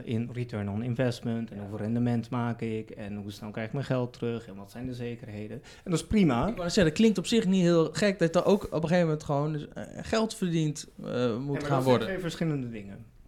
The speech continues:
Speaker 1: Dat zijn twee verschillende dingen. Ik denk dat, eh, Bunk prima in staat is om op een gegeven moment geld te verdienen. Eh, sterker nog, anders was ik het niet begonnen.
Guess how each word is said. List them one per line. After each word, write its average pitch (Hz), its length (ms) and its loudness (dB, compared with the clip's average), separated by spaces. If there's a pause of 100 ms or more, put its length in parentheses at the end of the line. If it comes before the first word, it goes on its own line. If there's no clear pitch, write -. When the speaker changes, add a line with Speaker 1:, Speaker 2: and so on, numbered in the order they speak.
(140)
Speaker 1:
Dat 127 140 -6
zijn 127 140 -6
twee 113 200 -6
verschillende 110 380 -10
dingen. 101 240 -10
Ik 120 140 -6
denk 123 200 2
dat, 117 380 -4
eh, 110 240 -4 (120)
Bunk 120 220 0
prima 127 280 -4
in 117 100 -4
staat 110 340 -8
is 110 140 -6
om 117 80 -8
op 113 100 0
een 107 60 -8
gegeven 120 220 -2
moment 107 200 -12
geld 123 200 -8
te 160 80 -14
verdienen. 147 420 -2 (500)
Eh, 107 500 -6 (300)
sterker 104 300 -6
nog, 101 180 -8
anders 110 200 -6
was 107 180 -6
ik 98 60 -12
het 92 100 -8
niet 92 160 -8
begonnen. 123 480 -2